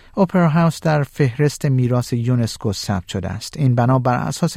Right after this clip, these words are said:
طرح‌های یک معمار دانمارکی به نام یرنوتسون ساخته شد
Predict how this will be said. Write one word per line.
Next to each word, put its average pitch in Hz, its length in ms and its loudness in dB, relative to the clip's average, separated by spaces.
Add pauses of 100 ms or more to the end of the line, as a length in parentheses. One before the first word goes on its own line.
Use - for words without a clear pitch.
طرح‌های 135 640 -2
یک 151 380 0
معمار 131 460 0
دانمارکی 117 840 0 (400)
به 151 140 2
نام 165 260 6 (240)
یرنوتسون 175 1080 4 (200)
ساخته - 480 0
شد 185 260 2